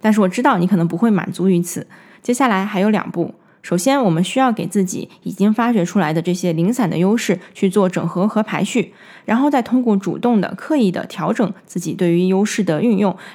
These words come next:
让他们可以发挥出更大的潜能，帮助我们不断达成更多目标，然后在一次一次的成功体验中，你的自信也就会随之得到更大的提升。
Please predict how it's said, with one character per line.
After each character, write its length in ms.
让 120
他 140
们 80
可 140
以 40
发 200
挥 120
出 240
更 200
大 120
的 80
潜 220
能， 220
帮 180
助 80
我 60
们 180
不 100
断 280
达 120
成 220
更 180
多 140
目 140
标， 260
然 140
后 100
在 180
一 120
次 200
一 60
次 160
的 100
成 200
功 120
体 140
验 160
中， 180
你 100
的 120
自 180
信 240
也 100
就 160
会 120
随 200
之 200
得 120
到 140
更 180
大 120
的 80
提 160
升。 200